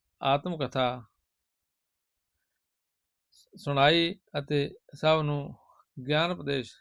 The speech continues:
ਦਿਵਾਇਆ। ਫਿਰ ਮਹਾਂਪ੍ਰਭੂ ਜੀ ਨੇ ਸ਼੍ਰੀ ਵਾਸ ਪੰਡਿਤ ਜੀ ਨੂੰ ਕਿਹਾ ਕਿ ਅੱਜ ਤੋਂ ਆਪ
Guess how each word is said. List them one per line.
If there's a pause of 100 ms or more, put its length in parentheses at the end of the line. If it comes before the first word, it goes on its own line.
(840)
ਦਿਵਾਇਆ। (1400)
ਫਿਰ (1120)
ਮਹਾਂਪ੍ਰਭੂ
ਜੀ
ਨੇ (160)
ਸ਼੍ਰੀ
ਵਾਸ
ਪੰਡਿਤ
ਜੀ
ਨੂੰ
ਕਿਹਾ (560)
ਕਿ
ਅੱਜ
ਤੋਂ (460)
ਆਪ